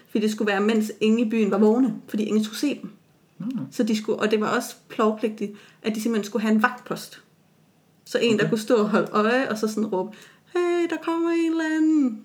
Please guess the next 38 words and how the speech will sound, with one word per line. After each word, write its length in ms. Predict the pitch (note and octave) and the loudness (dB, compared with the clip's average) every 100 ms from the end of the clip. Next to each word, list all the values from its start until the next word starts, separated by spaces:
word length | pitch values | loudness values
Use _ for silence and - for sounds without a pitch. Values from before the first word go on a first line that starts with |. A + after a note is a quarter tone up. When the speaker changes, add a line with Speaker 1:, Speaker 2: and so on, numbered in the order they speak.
| - | -10
Speaker 2:
Alle 140 | C3+ C#3+ | -4 0
Speaker 1:
Stop 200 | - C#3 | 2 2
med 80 | |
at 80 | D3 | 2
Speaker 2:
ude 80 | C#3+ | 2
i 20 | |
Speaker 1:
spille 160 | C4 C4 | 2 0
fodbold." 600 | C#4 C#4 C#4+ C4+ G#3+ G#3+ - _ _ _ _ - | -2 -2 -2 -2 -4 -6 -18 _ _ _ _ -12
Ja, 200 | - A#3 | -8 0
ja. 220 | G#3+ G#3+ G#3+ - - - | 4 6 4 0 -14 -20
<laughs> 320 | - - - | -20 -20 -4
Præcis. 440 | - D4 F#3+ G#3 - | 2 4 4 0 -4
Speaker 2:
Nå. 80 | F3+ - - - - | -6 -8 -16 -18 0
Speaker 1:
Ja. 140 | G3+ D3 | 2 4
Speaker 2:
Vildt. 120 | C#3 - - - - - - - | 0 -6 -20 -20 -20 -20 -20 -6
Speaker 1:
Så, 140 | - | 0
øh, 520 | G3+ G3+ G3 F#3+ G3+ A3 B3+ | 2 2 2 2 0 0 2
der 60 | |
har 60 | B3+ | 2
simpelthen 360 | D4 C#4 B3+ B3+ | 4 2 2 -2
ikke, 320 | - G3+ E3+ | -2 -2 0
øh, 20 | - | 0
i 60 | |
mange 260 | A3 A3+ A#3 | 2 2 0
år 100 | G#3+ | 0
været 160 | F3+ G#3+ | -2 0
tradition 480 | G#3+ G#3+ A#3 E3 - - | -2 0 -2 -2 -6 -8
for 140 | G#3+ F3 E3+ | -4 -2 -2
damefodbold 560 | F3+ E3+ G#3+ F#3 D3+ E3 - | 0 0 0 -2 -4 -6 -6
i 60 | - | -6
Danmark. 300 | D#3+ C3 - - _ _ _ _ _ - | -6 -6 -10 -18 _ _ _ _ _ -6
Og 80 | A3 | -4
det 80 | A3+ | -2
startede 340 | A3 G#3+ C4 | 0 0 -2
selvfølgelig 340 | - - B3 | -6 -2 2
med 80 | C4 | 2
en 100 | B3+ | 0
teenagepige. 800 | - F4 F#4 A3+ - - - G#3+ | 0 0 2 -2 -6 -10 -8 -10